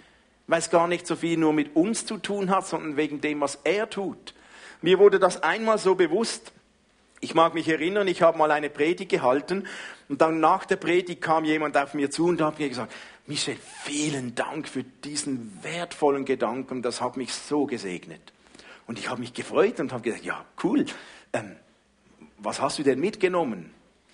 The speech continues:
Und dann hat er mir etwas gesagt, worüber ich kein Wort verloren habe. Und ich habe gedacht, „Ähm, <laughs> warst du im selben Gottesdienst?“ Ich habe nichts darüber gesagt, aber er war da und hat gesagt,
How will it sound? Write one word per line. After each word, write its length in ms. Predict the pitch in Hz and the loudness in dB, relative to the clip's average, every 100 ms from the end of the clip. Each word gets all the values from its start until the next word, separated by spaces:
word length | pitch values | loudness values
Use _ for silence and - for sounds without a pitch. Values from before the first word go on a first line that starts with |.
| _ - - | _ -20 -6
Und 180 | 139 | 2
dann 140 | 156 151 | 2 4
hat 200 | 156 156 | 0 2
er 60 | |
mir 200 | 156 156 | 2 2
etwas 300 | 143 147 135 | 0 -2 -2
gesagt, 500 | 139 127 131 165 - | -2 0 4 2 2
worüber 380 | 160 135 143 127 | -2 2 2 2
ich 260 | 131 - - | -2 -2 -8
kein 800 | - - 156 185 220 190 131 113 | -8 -2 -4 -2 -4 -4 -4 4
Wort 340 | 143 185 208 | 6 6 4
verloren 500 | - 151 135 - 196 | 4 6 6 4 4
habe. 280 | 220 127 - - - - - - 339 - - - 214 202 - - - - - - - - | 2 2 -2 -18 -20 -20 -20 -20 -20 -20 -20 -20 -20 -20 -20 -20 -20 -20 -20 -20 -20 -10
Und 100 | 120 | -8
ich 140 | 110 110 | -6 -10
habe 100 | - | -8
gedacht, 300 | 101 85 - | -10 -8 -2
„Ähm, 360 | 104 82 80 - - | -2 -2 -14 -20 -16
<laughs> 340 | - - 127 - - - - | -10 -6 -6 -8 -20 -20 -6
warst 300 | 123 143 - | 0 0 2
du 40 | 151 | 0
im 140 | 151 | 0
selben 420 | - 143 175 175 | 2 2 2 -2
Gottesdienst?“ 920 | 147 180 185 208 - 208 277 - - - - - - - - - - | 4 4 4 -2 -2 -2 0 -2 -8 -18 -18 -20 -20 -20 -20 -20 -10
Ich 120 | 160 160 | 0 2
habe 140 | 160 | 2
nichts 400 | 185 294 - - | 2 2 0 4
darüber 380 | 269 226 226 214 | 6 6 2 0
gesagt, 640 | 180 165 233 302 - - | 0 4 4 4 -4 0
aber 220 | 151 151 | 2 2
er 120 | 151 156 | 0 4
war 180 | 156 | 4
da 260 | 160 180 294 | 6 4 4
und 120 | 269 | 0
hat 120 | 202 | -2
gesagt, 240 | 196 165 | -4 -8